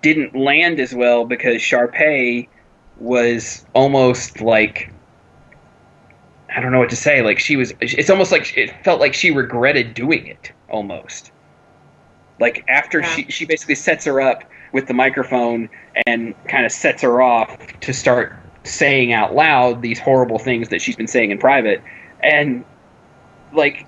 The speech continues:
Speaker 1: she, she ends up running away, and Sharpay's almost, like,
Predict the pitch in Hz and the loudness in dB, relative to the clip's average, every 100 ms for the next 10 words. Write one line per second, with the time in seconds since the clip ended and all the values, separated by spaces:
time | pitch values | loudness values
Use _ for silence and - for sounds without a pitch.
0 | - - 165 - - 165 156 143 - 120 | -10 -6 -8 -6 0 0 2 0 -2 0
1 | 147 147 139 135 180 165 160 156 - - | 2 4 4 4 6 6 4 2 -2 -4
2 | - 208 - - 254 220 180 208 202 196 | 2 2 2 0 0 0 0 2 0 -2
3 | 190 160 160 | -2 -2 -4